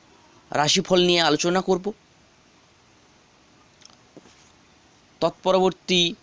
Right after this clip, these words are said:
সাপ্তাহিক রাশিফল নিয়ে আলোচনা ম-, করার মতো আমার একটা ভাবনা আছে। যদি হয় তাহলে করে সেটা আপনাদের কাছে উপস্থাপন করব।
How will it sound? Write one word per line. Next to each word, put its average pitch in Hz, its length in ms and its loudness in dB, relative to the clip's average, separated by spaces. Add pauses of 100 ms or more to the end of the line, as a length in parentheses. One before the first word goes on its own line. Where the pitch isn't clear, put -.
(1600)
সাপ্তাহিক 202 680 -2 (920)
রাশিফল 170 600 0
নিয়ে 160 160 0
আলোচনা 156 460 -2
ম-, 156 240 -4
করার 151 240 2
মতো 151 220 -4
আমার 147 120 -4
একটা 143 160 -8
ভাবনা 123 340 -2
আছে। 160 220 -4 (1000)
যদি 131 200 0
হয় 143 160 2
তাহলে 135 280 0 (300)
করে 139 300 0 (400)
সেটা 139 240 0
আপনাদের 139 300 0
কাছে 139 280 0
উপস্থাপন 147 500 -4
করব। 170 220 0